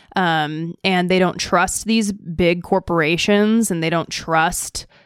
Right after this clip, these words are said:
whatever else, right? They think that they have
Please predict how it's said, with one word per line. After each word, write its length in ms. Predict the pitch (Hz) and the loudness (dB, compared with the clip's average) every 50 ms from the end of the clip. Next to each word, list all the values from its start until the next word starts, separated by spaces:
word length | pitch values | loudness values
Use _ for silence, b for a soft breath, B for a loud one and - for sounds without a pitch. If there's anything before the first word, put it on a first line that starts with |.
| b b - - | b b -14 -6
whatever 560 | - 180 190 185 175 170 175 175 180 175 127 | -2 0 2 2 2 2 0 0 0 0 2
else, 580 | 156 151 147 160 196 233 226 - - - - | 2 2 2 2 0 0 0 -2 -6 -6 -2
right? 400 | 208 202 196 196 208 226 - - | 0 2 2 4 2 2 0 0
They 100 | - 196 180 | 0 -2 0
think 240 | - 185 175 165 - | 0 -2 -2 0 -2
that 160 | 180 151 - | -2 0 0
they 140 | 180 175 175 | 0 0 0
have 600 | 165 156 175 165 160 160 160 165 170 175 - | 0 0 0 0 2 2 0 -2 -4 -8 -16